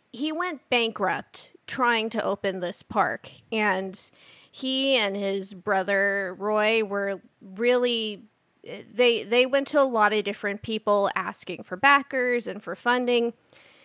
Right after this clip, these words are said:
Um, C B S was one of the first companies that they went to, and they said, "No, an amusement park is too risky.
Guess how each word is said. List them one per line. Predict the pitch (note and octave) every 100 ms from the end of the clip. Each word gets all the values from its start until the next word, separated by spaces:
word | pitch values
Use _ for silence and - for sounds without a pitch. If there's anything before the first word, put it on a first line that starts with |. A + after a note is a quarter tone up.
| _ _ -
Um, | G#3+ G#3+ G3+ F#3
C | - - D#4+
B | C#4 D#4
S | G#4+ -
was | A3+ G#3+ G3+
one | G#3 G#3+
of | G3 F#3+
the | F#3 F3
first | F#3 F#3+ F#3+ -
companies | G3+ G3 F#3 F#3 -
that | F3
they | F3+ F#3
went | G#3 G3+
to, | A#3 G#3+ G#3+
and | F#3+ F3+
they | F#3+
said, | - E3 -
"No, | A#3 A3+ G3+ G3 F#3 F#3 D#3+
an | D#3+ C#3+
amusement | - G#3 B3 A#3+ A3 G#3
park | - F#3+ -
is | D3+
too | - G#3 F#3
risky. | C#4 D4 - - B3 A#3+ A#3+ B3